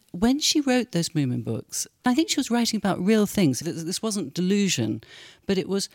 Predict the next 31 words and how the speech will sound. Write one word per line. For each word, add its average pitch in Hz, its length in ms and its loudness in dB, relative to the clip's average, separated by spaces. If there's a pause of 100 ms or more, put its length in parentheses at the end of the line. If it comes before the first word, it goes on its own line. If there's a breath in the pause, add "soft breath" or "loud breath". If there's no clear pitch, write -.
(200 soft breath)
how 214 260 0
she 214 180 0
wanted 185 380 -2
life 170 260 -2
to - 100 -4
be. 170 180 2
And 151 120 -2
she - 140 -4
started 240 540 -2
those 160 200 -2
books, 120 300 -6
started 185 340 -4
thinking 196 340 0
them 180 140 2
up 113 240 -2 (580 loud breath)
in 185 280 -2
wartime 147 760 -2 (180)
and 190 120 0
in 190 100 2
the 185 120 2
appalling 202 600 0
austerity 165 560 -4
after 147 240 -8
wartime. 156 460 -2
And 170 220 -6
what 202 160 -4
you 208 100 -2
needed 202 540 0
to - 80 -10
get - 240 -6
by 151 340 -2